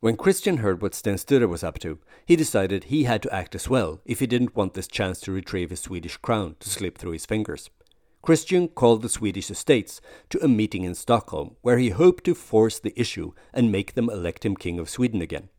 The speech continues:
But unfortunately for the king, so few representatives actually showed up that he realized no decision of theirs would be legitimate. So instead, Christian called a thing in Uppsala, and there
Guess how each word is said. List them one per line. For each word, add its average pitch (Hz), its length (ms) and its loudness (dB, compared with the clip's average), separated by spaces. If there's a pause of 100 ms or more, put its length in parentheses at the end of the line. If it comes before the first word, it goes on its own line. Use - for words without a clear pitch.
(480)
But 110 180 4
unfortunately 104 680 0
for 85 280 -10
the - 140 -16
king, 123 400 2 (300)
so 190 240 6
few 135 220 0
representatives 117 840 0
actually 113 380 0
showed - 340 -2
up 127 260 -2 (140)
that 123 140 2
he 110 120 2
realized 113 600 4 (180)
no 127 220 6
decision 110 480 -2
of 82 120 -4
theirs 87 280 0 (180)
would 87 140 -4
be 82 140 -8
legitimate. 80 680 -4 (400)
So 127 180 4
instead, 127 500 4 (300)
Christian 175 440 2
called 120 400 6
a - 40 -8
thing 87 440 2
in 87 80 -8
Uppsala, 78 580 -4 (220)
and 104 200 -2
there 151 320 6